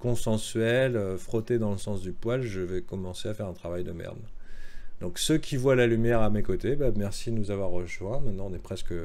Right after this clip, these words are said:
cent vingt, j'ai vu sur Patreon. Et à deux cents, euh, donc là cette semaine je vais commencer à entre-, en, enregistrer mon cours à deux cents. Les deux cents Patreons qui seront là et les V I P qui seront là bénéficieront de mon cours sur la stratégie long terme.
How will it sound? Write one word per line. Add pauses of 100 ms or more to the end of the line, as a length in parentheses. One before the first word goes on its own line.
cent
vingt,
j'ai
vu
sur
Patreon. (1600)
Et
à
deux
cents,
euh,
donc
là
cette
semaine
je
vais
commencer
à
entre-, (120)
en, (140)
enregistrer
mon
cours
à
deux
cents.
Les
deux
cents
Patreons
qui
seront
là
et
les
V
I
P
qui
seront
là
bénéficieront
de
mon
cours
sur
la
stratégie
long
terme.